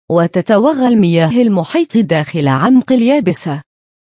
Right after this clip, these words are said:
تمثل المساحات المزروعة جزءاً صغيراً من الأرض حيث تغطي السافانا المناطق الداخلية وتغطي الغابات السواحل.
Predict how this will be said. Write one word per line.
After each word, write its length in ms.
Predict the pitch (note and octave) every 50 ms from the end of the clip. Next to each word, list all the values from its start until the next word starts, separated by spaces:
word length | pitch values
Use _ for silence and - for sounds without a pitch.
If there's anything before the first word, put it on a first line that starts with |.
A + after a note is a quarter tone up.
| _ _ -
تمثل 460 | - F#3 G3 G3+ F#3 E3 - B3 A3 -
المساحات 960 | D#3+ D#3+ D#3 F3 A#3 B3+ - - A#3+ A#3 A#3 A3 - - D4+ D#4+ D4+ - -
المزروعة 720 | B3+ B3 A3 F#3+ D#3+ D3 B2+ D#3+ E3+ G3 G3+ F3+ G3+ G#3 G#3 -
جزءاً 540 | B3 B3 G#3 C4 F4 D4 G#3+ - - E3+ F3
صغيراً 560 | D3+ - F#3+ E3 - A#3 B3+ C4+ B3+ A#3 G#3
من 300 | G#3 G#3+ G#3 F#3 D#3 D3
الأرض 560 | C#3+ - - D3 C#3 - - E3 E3+ E3+ D3 D#3
حيث 400 | D3 - - F3 E3+ - - E3+
تغطي 540 | - - E3 D3+ G#3+ D4 D#4 _ - -
السافانا 640 | C#4+ - - - B3 B3+ A#3 - D#4+ D#4+ E4 C#4+ A#3 E3+
المناطق 640 | D#3 D3 D#3 D3+ D3+ F#3 B3 C4 - A#3 G#3 - -
الداخلية 760 | E3 D#3+ C#3 E3 D3+ D3 - D#3+ D#3 E3 G3+ A3+ A#3 G3+ F3+ - -
وتغطي 720 | G3 G3 F#3 E3 D3 C#3 E3 D#3+ - D4 E4 _ - - F3+
الغابات 580 | E3 D#3+ D#3 E3 E3 D3+ F3 E3+ D#3+ - -
السواحل. 840 | D3 D3 - - G3 A3 A#3+ A#3+ A3 F3 C3 - - D#3 D3 C#3+ B2+